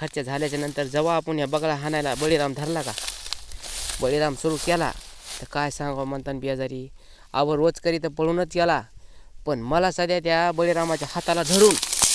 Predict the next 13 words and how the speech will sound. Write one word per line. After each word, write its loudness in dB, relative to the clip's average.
रडायची 8
वेळ 6
आली. 6
हे 0
बघा, -4
हे -8
तुम्ही -6
पाहू 0
शकता -4
तर 0
इकून -2
एक -2
हाण, -2